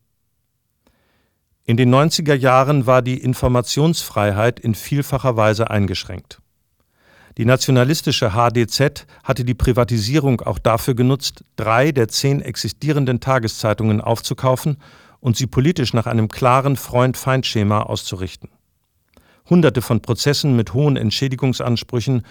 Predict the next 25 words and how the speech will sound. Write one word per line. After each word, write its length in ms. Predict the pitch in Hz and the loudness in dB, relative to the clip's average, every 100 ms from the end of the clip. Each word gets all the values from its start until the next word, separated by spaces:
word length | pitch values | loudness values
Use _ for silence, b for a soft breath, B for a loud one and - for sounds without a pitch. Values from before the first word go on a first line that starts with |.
| B | B
wurden 200 | - 120 | 0 0
von 200 | 117 120 | 2 0
Personen 540 | 107 117 101 131 143 127 | 0 0 2 2 2 0
aus 160 | 117 | -4
dem 160 | - 110 | -4 -4
Umfeld 540 | - 135 - 131 123 | -2 -2 0 -2 0
der 120 | 113 98 | -2 0
H 120 | 110 | 0
D 120 | 113 | 0
Z 300 | - 110 - | -4 -6 -4
eingeleitet, 720 | 107 120 120 120 123 131 - B B B B | -2 0 2 2 2 -2 -8 B B B B
um 160 | 117 - | -2 0
unliebsame 640 | 156 151 131 - 113 113 | 2 2 2 2 2 4
Journalisten 640 | 104 113 110 117 - 131 | 2 2 2 0 -2 -6
einzuschüchtern. 720 | 117 107 - 95 - - - - _ _ _ _ _ _ _ _ _ - | -2 -2 -2 -8 -8 -10 -16 -16 _ _ _ _ _ _ _ _ _ -4
Die 60 | 107 | 2
Mitte-Links-Regierung 960 | 113 123 107 135 - 135 123 127 131 | 4 4 4 2 2 -2 0 2 2
sorgte 360 | 120 117 - 120 | 4 2 2 -2
ab 140 | 113 | -2
zweitausenddrei 800 | - 117 117 117 104 110 104 117 | -2 0 2 0 0 -2 2 2
für 160 | - 120 | 2 -2
ein 140 | 107 | 2
Nachlassen 500 | 101 101 110 98 117 | 2 0 -2 -2 -2
der 120 | 107 | -4
Zensur. 540 | - 117 101 101 95 | -4 -4 -2 -4 -6